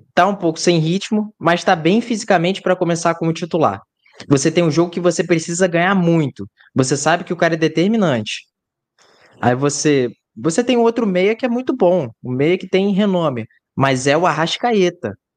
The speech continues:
Você tem o treino aberto no dia antes, toda a torcida enche o estádio, você começa o jogo com o Arrascaeta no banco,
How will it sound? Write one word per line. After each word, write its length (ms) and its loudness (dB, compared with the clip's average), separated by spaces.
Você 640 0
tem 180 2
o 40 -2
treino 240 0
aberto 320 0
no 120 -4
dia 220 0
antes, 520 -2
toda 200 0
a 40 -2
torcida 360 -2
enche 220 -6
o 20 -6
estádio, 540 -2
você 240 0
começa 320 -4
o 40 -6
jogo 180 -2
com 60 0
o 20 4
Arrascaeta 420 -4
no 80 -4
banco, 320 -2